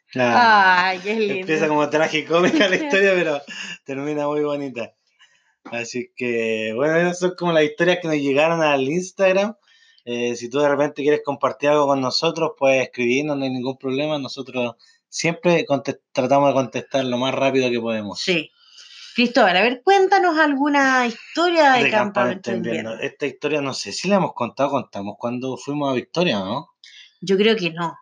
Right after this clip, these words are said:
Speaker 1: Ya, bueno, hemos ido dos veces a Victoria, eh,
Speaker 2: Mm.
Speaker 1: que fuimos cuando estábamos viviendo allá en, en la Araucanía, y una de las veces que fuimos, que fue la primera vez que fuimos,
Speaker 2: Bueno,
Speaker 1: fueron,
Speaker 2: pero
Speaker 1: fuimos a dos
Speaker 2: cuenta,
Speaker 1: distintos colegios.
Speaker 2: cuenta lo que significaba ir a Victoria, po.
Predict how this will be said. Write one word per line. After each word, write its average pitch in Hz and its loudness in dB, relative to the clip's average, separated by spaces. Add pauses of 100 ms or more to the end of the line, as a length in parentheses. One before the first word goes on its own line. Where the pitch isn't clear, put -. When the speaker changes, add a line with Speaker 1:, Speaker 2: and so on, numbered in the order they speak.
(160)
Speaker 1:
Ya, 131 -2
bueno, 151 2
hemos 160 2
ido 170 4
dos 185 2
veces 214 2
a 202 6
Victoria, 113 -4 (680)
eh, 120 -4
Speaker 2:
Mm. 110 -16
Speaker 1:
que 117 -12
fuimos 143 -6
cuando 131 -4
estábamos 135 0
viviendo 131 -2
allá 127 0
en, 120 -6
en 120 -6
la 120 0
Araucanía, 135 -2 (640)
y 175 -2 (380)
una 160 0
de 175 4
las 160 0
veces 160 -2
que - -8
fuimos, 160 0
que 147 -8
fue 147 -2
la 156 4
primera 139 0
vez 139 0
que 131 -8
fuimos, 123 0 (240)
Speaker 2:
Bueno, 226 2
Speaker 1:
fueron, 160 2
Speaker 2:
pero 214 4
Speaker 1:
fuimos 160 4
a - 4
dos 147 4 (100)
Speaker 2:
cuenta, 170 4
Speaker 1:
distintos 185 0
colegios. - -2
Speaker 2:
cuenta 311 0
lo 339 -2
que 294 -6
significaba 240 0
ir 320 0
a 320 0
Victoria, 311 -6
po. - -20